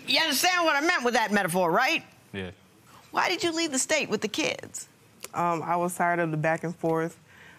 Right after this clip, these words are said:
Speaker 3: I felt like we were on the same page and we were gonna try to work our marriage out. And I wasn't gonna, you know, stick around for Darquan to decide if he wanna be with me one day and wanna be with the other person the next day.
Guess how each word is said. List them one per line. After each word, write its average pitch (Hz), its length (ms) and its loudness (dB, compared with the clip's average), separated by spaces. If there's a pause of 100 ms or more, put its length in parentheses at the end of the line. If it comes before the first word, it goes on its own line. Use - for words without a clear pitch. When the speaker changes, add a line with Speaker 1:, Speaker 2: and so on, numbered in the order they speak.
(100)
Speaker 3:
I 160 120 -2
felt 170 240 -2
like 160 280 0 (400)
we 170 200 2
were 170 200 4
on 165 100 0
the 160 60 -2
same 165 300 -2
page 165 580 -2 (180)
and 160 380 0
we 160 80 0
were 165 60 0
gonna 156 200 -2
try 170 140 -2
to 160 80 0
work 160 180 -2
our 156 100 0
marriage 160 340 0
out. - 380 -6
And 151 200 -2
I 156 80 0
wasn't 160 400 -2
gonna, 147 440 -2 (920)
you 165 120 -2
know, 156 200 0
stick 160 300 -4
around 151 580 -2
for 156 220 -2
Darquan 156 460 0
to 156 80 0
decide 151 680 0
if 160 100 -8
he 165 80 0
wanna 156 180 0
be 156 120 0
with 156 120 0
me 160 120 0
one 156 260 0
day 151 300 0
and 151 100 -2
wanna 151 140 -2
be 151 100 -2
with 151 120 -2
the - 100 -2
other 151 180 -2
person 156 380 -4
the 147 60 -4
next 147 300 -6
day. 175 220 -10